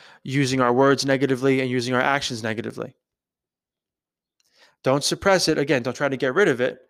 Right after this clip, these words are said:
Question it. And try to do that with kindness. Right? So let's go on to the next quote real quick.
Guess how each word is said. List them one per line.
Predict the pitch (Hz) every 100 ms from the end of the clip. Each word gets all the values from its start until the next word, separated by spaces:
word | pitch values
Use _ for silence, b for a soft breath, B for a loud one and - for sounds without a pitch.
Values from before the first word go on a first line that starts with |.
| _ _ _ _
Question | - 208 190 - -
it. | - _ _ _ _ _ _ _ _ _ _ _ _ _ _ _ _ _ _ _ _ _ _ _ _ _
And | 135
try | -
to | 139
do | 139
that | 143
with | 135 -
kindness. | - 147 120 - - - _ _ _ _ _ _ _ _ _ _ _ _ _ _ _ _ _ _ _ _ _ _ _ _ _ _ _ _ _ _ _ _ _ _
Right? | 135 139 - b b
So | - 190
let's | 190
go | 214
on | 175
to | -
the | 170
next | 139 131
quote | - 123 135
real | 120
quick. | 113 120 131 -